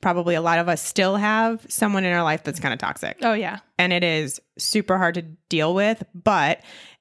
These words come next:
Speaker 1: Kristen, as you said, it does one hundred percent all of the time manifest in health issues. It absolutely does. So it's something we need to take seriously. So I'm glad she asked this question.
Speaker 2: Yeah, me too. Don't downplay it. I would even go as far as to say that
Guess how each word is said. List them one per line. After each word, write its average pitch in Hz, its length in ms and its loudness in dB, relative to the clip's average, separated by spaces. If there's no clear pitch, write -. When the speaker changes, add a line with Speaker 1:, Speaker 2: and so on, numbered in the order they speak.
Speaker 1:
Kristen, 220 340 2
as 175 240 2
you 196 120 2
said, 175 400 2
it 165 340 -2
does 175 380 2
one 165 200 -2
hundred 202 240 0
percent 190 360 0
all 160 160 2
of 180 80 -2
the 190 60 -10
time 165 380 -2
manifest 160 720 0
in 170 120 0
health 160 280 0
issues. - 580 -4
It - 220 0
absolutely 156 540 0
does. - 260 -2
So 180 140 0
it's 147 100 -2
something 175 440 -2
we 214 80 0
need 214 120 2
to 233 60 0
take 254 180 0
seriously. 262 440 0
So 220 100 -2
I'm 214 160 0
glad 208 460 0
she - 160 0
asked 185 200 2
this 294 120 -2
question. 202 480 -2
Speaker 2:
Yeah, 208 280 -2
me 247 180 2
too. 359 340 0
Don't 240 220 0
downplay 254 300 0
it. 190 120 2
I 233 100 4
would 302 120 0
even 269 260 0
go 240 200 2
as 226 120 -2
far 233 160 0
as 226 120 -2
to 226 100 -2
say 208 220 0
that 196 280 0